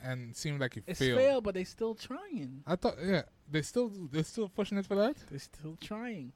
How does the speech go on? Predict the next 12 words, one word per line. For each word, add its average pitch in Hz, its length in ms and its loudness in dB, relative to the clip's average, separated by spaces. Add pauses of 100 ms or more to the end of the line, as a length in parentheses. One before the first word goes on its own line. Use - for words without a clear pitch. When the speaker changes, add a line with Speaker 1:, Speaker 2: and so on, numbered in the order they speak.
(140)
Speaker 2:
They 170 80 -4
have 180 200 2 (140)
zero. 208 400 0
I 196 80 -2
don't. 226 220 -6 (400)
You, 143 240 -2
I 185 100 0
haven't 240 240 4
seen 180 200 -8
any 170 280 -10
real 175 340 2
exclusives. 180 680 -8